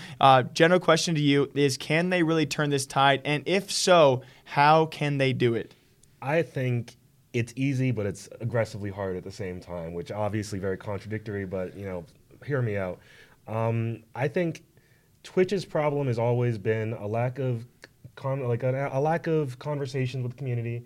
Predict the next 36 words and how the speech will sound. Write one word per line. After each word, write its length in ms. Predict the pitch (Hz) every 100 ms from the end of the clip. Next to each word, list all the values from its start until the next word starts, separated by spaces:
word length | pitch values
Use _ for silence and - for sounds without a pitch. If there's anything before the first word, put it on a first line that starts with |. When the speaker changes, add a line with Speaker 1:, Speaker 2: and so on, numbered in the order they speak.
| -
Speaker 1:
No. 200 | 180 175
Speaker 2:
a 40 |
lack 280 | 127 139 147
of, 120 | 165 135
like, 300 | 127 123 - - - _
saying 420 | - - 151 147 156
anything 440 | 143 165 160 151
at 60 | 147
all 300 | 131 131 131
about 200 | 120 107
what's 220 | 107 127
going 300 | 143 135 127
on. 460 | 117 110 110 113 110
You 120 | 139
know, 60 | 123
Speaker 1:
Yep. 60 |
Speaker 2:
I 80 | 117
think 220 | 123 131
at 120 | 123 113
this 140 | 123
point 200 | - 120
in 80 | 113
time, 280 | 117 113 113
it 80 |
is 140 | 117 113
twenty 180 | 123 120
nineteen, 560 | 113 110 113 110 107 104 -
you 120 | - 123
need 180 | 127
a 40 | 123
community 420 | 123 117 120 113
manager 540 | 107 104 104 98 98 98 _ _ _
to, 80 | 139
like, 160 | 110
kind 320 | - 120 120
of 220 | 113 107